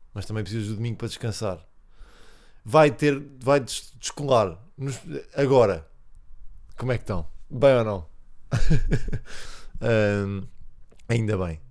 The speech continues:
Pá, tenho aqui, antes de entrarmos aqui no episódio, tenho que fazer addressing de duas coisas, que é, malta mandou uma mensagem a dizer assim: "André, tens a certeza que não é lixas em vez de lixias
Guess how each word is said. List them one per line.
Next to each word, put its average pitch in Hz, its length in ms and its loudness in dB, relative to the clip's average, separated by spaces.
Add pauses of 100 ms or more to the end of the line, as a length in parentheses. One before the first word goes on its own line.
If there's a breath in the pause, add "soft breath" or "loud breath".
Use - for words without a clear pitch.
(260)
Pá, 113 140 -4
tenho 113 240 -4
aqui, 113 400 -4 (460 soft breath)
antes 139 200 0
de 143 80 -4
entrarmos 127 280 -2
aqui 123 160 -4
no 123 60 -2
episódio, 110 360 -2
tenho 113 180 -4
que 104 140 -10
fazer 104 260 -4
addressing 95 580 -4
de 98 160 -4
duas 101 320 -2
coisas, 95 480 -6
que 98 100 -6
é, 87 240 -4 (680 loud breath)
malta 170 260 2
mandou 165 200 2
uma 147 60 0
mensagem 131 320 0
a - 20 -2
dizer 107 160 -2
assim: 87 340 -6 (400)
"André, 104 600 0 (200)
tens 127 220 0
a 139 80 -4
certeza 110 520 -6
que - 120 -12
não 113 180 -2
é 110 100 0
lixas 107 840 -8
em 117 120 -4
vez 101 300 -6
de 113 100 -8
lixias 98 720 -8